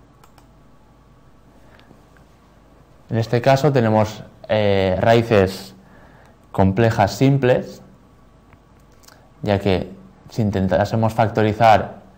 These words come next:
este polinomio tendríamos x igual a la, bueno, la, sus raíces serían más menos y, y por lo tanto su descomposición se realiza de esta manera.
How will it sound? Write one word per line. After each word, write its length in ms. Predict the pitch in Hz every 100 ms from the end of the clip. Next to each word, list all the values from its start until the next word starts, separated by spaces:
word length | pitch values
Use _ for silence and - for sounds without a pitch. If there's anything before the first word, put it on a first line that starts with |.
| _ _ -
este 280 | 110 -
polinomio 500 | 107 107 104 110 104
tendríamos 600 | 95 95 98 98 95 95 - - - - _ _ - _ _ -
x 400 | 123 120 107 -
igual 560 | 98 107 107 98 - - - _ _ _
a 120 | 98 95
la, 420 | 92 87 85 - -
bueno, 200 | 101 92
la, 100 | 92
sus 200 | - 107
raíces 340 | 101 104 104 107
serían 580 | 113 110 104 90 87 - - - _ _ _ -
más 320 | 113 107 98
menos 340 | 104 101 101 139
y, 320 | 139 208 - - - _ _ _ _ _ - _ - - - - _ -
y 80 | 127
por 160 | 123
lo 80 | 120
tanto 300 | 123 123 135
su 340 | 135 - 127 -
descomposición 840 | 117 104 113 104 107 107 131 135
se 180 | 135 123
realiza 440 | 104 107 107 104 113
de 80 |
esta 220 | 104 - 104
manera. 520 | 95 82 85 120